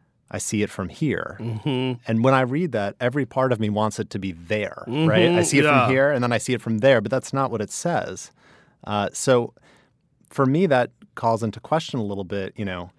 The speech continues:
Speaker 1: you can change, um, even if you stay in place, even if you don't
Speaker 2: Mm-hmm.
Speaker 1: necessarily,
Speaker 2: Right.
Speaker 1: um, get a different perspective on the river, you're not the same person, uh, that you were even a millisecond before.
Speaker 2: Well, and it, it sort of plays with that old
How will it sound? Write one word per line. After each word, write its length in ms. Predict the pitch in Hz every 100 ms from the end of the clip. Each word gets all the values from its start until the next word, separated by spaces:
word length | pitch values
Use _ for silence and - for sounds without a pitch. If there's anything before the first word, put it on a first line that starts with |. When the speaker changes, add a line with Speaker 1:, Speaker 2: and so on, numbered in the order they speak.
| _ _ _ _ _
Speaker 1:
you 200 | 131 160
can 180 | 202 165
change, 800 | 127 - 175 139 98 95 - - _ _ -
um, 360 | 104 92 90 98
even 260 | 135 139
if 160 | 123 -
you 120 | 113
stay 260 | - 127 110
in 120 | 92
place, 640 | - 110 117 - - - -
even 200 | 113 120
if 140 | 117 113
you 60 |
don't 160 | 120 117
Speaker 2:
Mm-hmm. 80 | 120
Speaker 1:
necessarily, 800 | 107 107 107 101 95 92 87 85 _ -
Speaker 2:
Right. 280 | 110 101
Speaker 1:
um, 500 | 92 90 87 85 85 -
get 160 | 117 107
a 60 |
different 320 | 95 123 120 -
perspective 600 | 98 - 107 104 160 151
on 140 | 160
the 80 | 165
river, 260 | 170 175
you're 160 | 151 143
not 160 | 135 -
the 80 |
same 300 | 110 123 120
person, 640 | 110 123 135 - 98 90 90 _ _ _ _
uh, 520 | 98 95 90 90 87 92 _
that 140 | 107
you 160 | 104 104
were 500 | 113 160 110 101 117 -
even 220 | 113 113
a 20 |
millisecond 640 | 104 123 104 92 - 92 -
before. 460 | - - - - _ _ _ _
Speaker 2:
Well, 120 | 175
and 100 | 170
it, 140 | 170
it 160 | 151 147
sort 180 | - 170
of 60 |
plays 260 | - 147 131
with 140 | 120
that 180 | 123 117
old 340 | 117 113 113